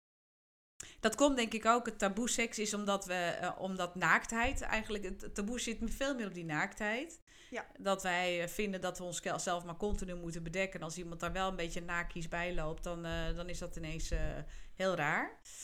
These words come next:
Speaker 1: Eh, dus daar kunnen we niet meer mee omgaan, wat, wat heel erg vanuit de kerk komt. Ehm,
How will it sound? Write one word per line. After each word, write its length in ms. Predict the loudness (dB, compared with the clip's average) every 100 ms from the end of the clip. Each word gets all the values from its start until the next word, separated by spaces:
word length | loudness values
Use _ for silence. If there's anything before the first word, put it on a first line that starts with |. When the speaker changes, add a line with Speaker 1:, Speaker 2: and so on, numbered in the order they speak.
| -8 -8 -12 -20 _ -2
Speaker 1:
Eh, 600 | 0 2 4 2 2 -2
dus 120 | -4
daar 80 | -4
kunnen 200 | 0 0
we 40 | 0
niet 100 | -2
meer 100 | -2
mee 180 | -2
omgaan, 560 | 2 2 4 4 6 8
wat, 260 | 8 8 4
wat 160 | 4 6
heel 280 | 6 8
erg 180 | 8 8
vanuit 260 | 6 4 4
de 60 |
kerk 300 | 4 4 4
komt. 400 | 2 6 6 6 2 -6
Ehm, 920 | -8 -8 -8 -8 -8 -8 -8 -8